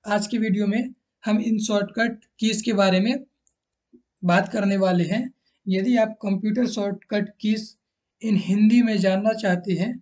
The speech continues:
तो यह वीडियो आपके लिए बहुत ही ज्ञानवर्धक साबित होने वाला है, क्योंकि आज हम इस वीडियो में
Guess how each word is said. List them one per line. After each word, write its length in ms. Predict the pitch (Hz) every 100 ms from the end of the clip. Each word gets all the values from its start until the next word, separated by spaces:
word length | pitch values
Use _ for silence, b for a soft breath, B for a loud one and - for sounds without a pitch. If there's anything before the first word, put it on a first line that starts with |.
| _ _ _ 208
तो 60 |
यह 200 | 196 220
वीडियो 300 | 214 196 208 208 190
आपके 320 | 185 - 208
लिए 160 | 190 185
बहुत 280 | 170 190 190
ही 60 | 196
ज्ञानवर्धक 580 | 185 185 190 160 220 -
साबित 500 | - - 180 190 202 190
होने 180 | 196
वाला 240 | 208 175 170
है, 160 | 214 - _ b b _ -
क्योंकि 340 | 247 254 285 277 -
आज 300 | 226 233 -
हम 260 | 233 240 247 -
इस 160 | 233 226
वीडियो 240 | 196 190
में 280 | 185 269